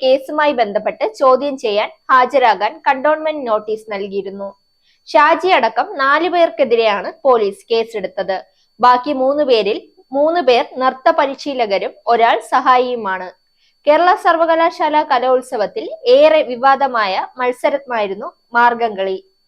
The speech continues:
കോഴ ആരോപണത്തെ തുടർന്ന് മത്സരത്തിന്റെ ഫലം തടഞ്ഞു വെച്ചിരിക്കുകയാണ്.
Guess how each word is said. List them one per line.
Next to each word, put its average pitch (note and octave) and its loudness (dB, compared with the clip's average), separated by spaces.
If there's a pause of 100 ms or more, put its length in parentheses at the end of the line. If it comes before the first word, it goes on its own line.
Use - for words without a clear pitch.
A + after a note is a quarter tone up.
(420)
കോഴ E4 6
ആരോപണത്തെ D#4+ 0
തുടർന്ന് B3 -2
മത്സരത്തിന്റെ C#4 0
ഫലം A#3+ 0 (180)
തടഞ്ഞു C4+ 2
വെച്ചിരിക്കുകയാണ്. G3 -4